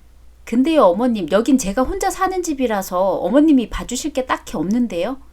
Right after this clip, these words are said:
목적 씨하고 살림 합치게 되면 그때 도움 요청할게요.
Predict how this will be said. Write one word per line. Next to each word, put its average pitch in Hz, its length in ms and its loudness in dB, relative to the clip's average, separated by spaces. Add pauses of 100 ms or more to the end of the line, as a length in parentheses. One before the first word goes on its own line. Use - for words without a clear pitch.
(680)
목적 240 360 0
씨하고 226 600 0
살림 320 320 2
합치게 349 420 -2
되면 190 300 -4
그때 254 300 -2
도움 202 220 0
요청할게요. 175 680 -8